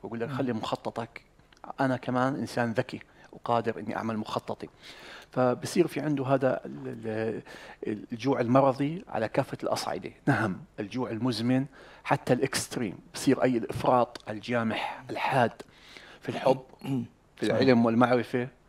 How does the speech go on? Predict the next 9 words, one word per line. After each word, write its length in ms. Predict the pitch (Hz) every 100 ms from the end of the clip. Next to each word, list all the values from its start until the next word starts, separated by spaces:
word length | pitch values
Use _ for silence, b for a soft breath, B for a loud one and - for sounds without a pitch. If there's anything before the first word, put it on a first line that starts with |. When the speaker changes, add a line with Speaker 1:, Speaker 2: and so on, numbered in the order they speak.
| b b
Speaker 1:
في 60 | -
الحاجات 480 | - 120 131 -
البيولوجية 600 | 117 113 110 107 117 120 113
المحضة 460 | 120 - - 90 B B B -
من 120 | 113
ال-، 1040 | 104 98 98 98 101 104 101 - - - -
الأكل 460 | 123 - 110 104
واللباس 720 | 107 95 92 113 113 104 -
والجنس 600 | 98 92 110 110 107 -